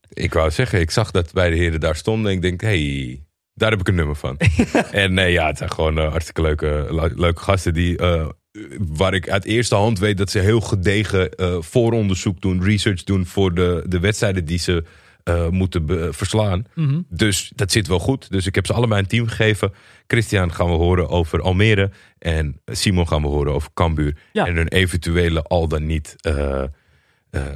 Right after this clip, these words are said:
Speaker 1: of ze wat te zoeken hebben in de Eredivisie.
Speaker 2: Ja, de vraag is eigenlijk van, eh, inderdaad, hebben ze iets te zoeken in de Eredivisie? En, en zo ja, wa-, waar kunnen wij als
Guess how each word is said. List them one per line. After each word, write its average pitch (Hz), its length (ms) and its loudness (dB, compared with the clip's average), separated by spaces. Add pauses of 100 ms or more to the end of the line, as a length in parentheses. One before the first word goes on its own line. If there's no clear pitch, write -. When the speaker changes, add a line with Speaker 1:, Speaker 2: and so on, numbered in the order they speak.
Speaker 1:
of 87 160 -2
ze - 80 0
wat 78 120 2
te - 60 -8
zoeken 117 240 0
hebben 101 160 4
in 87 60 4
de 110 60 6
Eredivisie. 131 400 0
Speaker 2:
Ja, 254 280 2
de 156 100 -2
vraag 247 300 0
is - 80 0
eigenlijk 202 340 0
van, 185 300 -4
eh, 123 60 -10 (120)
inderdaad, 170 360 -2
hebben 180 180 -2
ze 214 60 -2
iets 202 140 -6
te - 100 -4
zoeken 190 240 0
in 180 60 2
de 165 80 0
Eredivisie? 156 520 0
En, 151 200 0
en 143 200 -2
zo 135 160 2
ja, 156 200 4
wa-, 160 180 -4
waar 170 180 0
kunnen 165 260 -2
wij 160 180 2
als - 220 -6